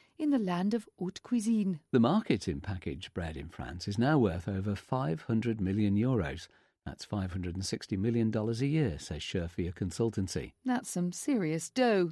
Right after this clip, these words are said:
Speaker 2: In mid-June, the country's biggest industrial baker opened at Châteauroux, with a surface area equivalent to six soccer pitches.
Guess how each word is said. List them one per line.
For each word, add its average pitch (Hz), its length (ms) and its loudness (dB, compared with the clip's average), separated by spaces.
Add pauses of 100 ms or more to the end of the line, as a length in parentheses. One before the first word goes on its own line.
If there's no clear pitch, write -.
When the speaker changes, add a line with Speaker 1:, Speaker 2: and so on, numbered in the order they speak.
Speaker 2:
In 175 120 6
mid-June, 143 500 6
the 117 60 2
country's 156 460 0
biggest 139 480 0
industrial 104 540 0
baker 101 600 -4
opened 113 400 2
at 123 100 -2
Châteauroux, 123 760 2 (420)
with 82 120 -8
a 73 60 -10
surface 107 420 -4
area 92 420 -4 (100)
equivalent 101 520 -2
to 107 160 -2
six - 560 -4
soccer 139 300 -2
pitches. - 500 -8